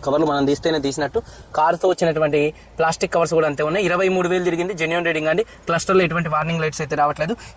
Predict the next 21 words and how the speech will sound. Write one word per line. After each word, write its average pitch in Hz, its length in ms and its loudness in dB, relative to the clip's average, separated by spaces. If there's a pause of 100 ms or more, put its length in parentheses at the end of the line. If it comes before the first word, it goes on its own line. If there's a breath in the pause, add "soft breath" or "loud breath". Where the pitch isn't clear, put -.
(100)
ఈ - 20 0 (100)
కారులో 190 260 6 (180)
సిక్స్ 240 220 0
ఎయిర్ 233 140 6
బ్యాగ్స్ 190 240 0
ఉన్నాయి, 117 140 -8 (180)
సిక్స్ 190 200 -8
ఎయిర్ 196 140 -4
బ్యాగ్స్ 220 220 -4
ఉన్నాయి, 240 140 2 (100)
ఏబిఎస్ 196 340 0
అయితే 190 180 -4
ఉంది, 233 140 0 (280 loud breath)
రివర్స్ 185 280 0
కెమెరా, 196 300 4
రివర్స్ 180 240 0
పార్కింగ్ 170 360 2
సెన్సార్స్, 180 340 0 (340 soft breath)
అలాగే 190 200 4 (100)
నావిగేషన్ 185 480 4
ఉంది, 208 140 2